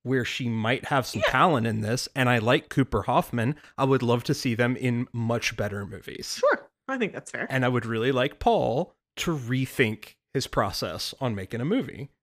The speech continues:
Speaker 2: Also
Speaker 1: Because
Speaker 2: fair.
Speaker 1: he had the secret sauce there for a while.
Speaker 2: Mm-hmm.
Speaker 1: I missed the mark on this one.
Speaker 2: Yeah, I think all that's fair.
Speaker 1: <sighs> So with that, we're on a break.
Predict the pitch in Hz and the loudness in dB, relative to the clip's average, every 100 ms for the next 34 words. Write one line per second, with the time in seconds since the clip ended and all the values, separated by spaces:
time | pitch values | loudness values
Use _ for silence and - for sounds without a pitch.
0 | _ 214 190 - 156 143 - - - 156 | _ -8 -2 2 4 4 4 -6 -4 -2
1 | - 131 147 175 180 - 185 - 147 208 | 0 2 2 2 -2 -2 -4 -2 -2 0
2 | 190 - 127 101 - 92 80 71 57 - | 0 2 2 2 -4 -8 -8 -10 -10 -12
3 | - 190 180 160 165 _ _ - 113 110 | -8 -6 -6 -8 -12 _ _ -4 0 2
4 | 117 120 - 117 107 92 - - - - | 2 0 0 -2 -4 -6 -10 -14 -14 -14
5 | - - - _ _ 403 539 - _ _ | -14 -16 -20 _ _ -2 -2 -6 _ _
6 | - 220 254 - _ 220 247 262 - 311 | -12 -10 -10 -12 _ -4 -2 -4 -6 -6
7 | 262 - _ _ - 175 175 143 120 107 | -6 -10 _ _ -4 0 2 2 0 -2
8 | - 131 135 190 208 151 - - - _ | -2 0 2 4 6 6 4 0 -4 _
9 | _ - 311 311 302 311 - | _ 2 6 8 8 6 4